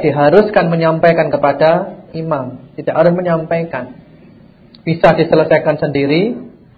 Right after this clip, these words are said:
Kalau belum sampai kepada imam ya, diselesaikan sendiri dengan cara bagaimana yang terbaik menurut mereka, bukan dilaksanakan hukum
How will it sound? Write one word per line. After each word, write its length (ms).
Kalau 180
belum 220
sampai 260
kepada 300
imam 240
ya, 480
diselesaikan 560
sendiri 580
dengan 300
cara 560
bagaimana 420
yang 60
terbaik 400
menurut 320
mereka, 640
bukan 240
dilaksanakan 560
hukum 160